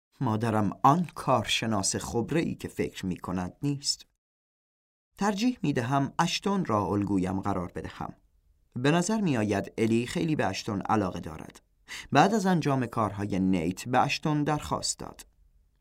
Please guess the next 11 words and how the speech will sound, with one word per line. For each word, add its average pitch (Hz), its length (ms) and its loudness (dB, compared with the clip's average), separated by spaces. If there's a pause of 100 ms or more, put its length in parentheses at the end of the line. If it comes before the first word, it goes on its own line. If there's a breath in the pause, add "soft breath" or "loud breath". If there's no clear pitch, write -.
(580 loud breath)
البته 160 300 2
اشتون 185 540 6
گفت 117 380 2
که 143 120 -2
هنوز 175 500 0
نمی‌خواهد 107 520 -2
با 101 80 0
او 95 180 0
قرار 120 340 0
بگذارد. 80 580 -12 (540 loud breath)
پس 185 300 0